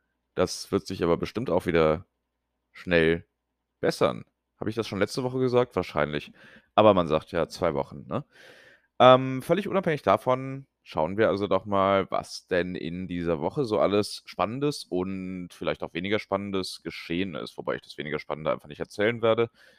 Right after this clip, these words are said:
Aber schauen wir mal, was Spannendes geschehen ist.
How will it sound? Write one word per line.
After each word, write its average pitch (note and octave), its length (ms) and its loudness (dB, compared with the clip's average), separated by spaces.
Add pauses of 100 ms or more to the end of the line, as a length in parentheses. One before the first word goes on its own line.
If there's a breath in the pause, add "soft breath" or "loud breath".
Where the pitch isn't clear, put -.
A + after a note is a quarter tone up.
(280 soft breath)
Aber E2 320 6
schauen G2+ 200 2
wir G#2 40 2
mal, E2+ 220 2
was C#2 100 -2
Spannendes - 720 -4 (100)
geschehen D2 440 -8
ist. - 320 -12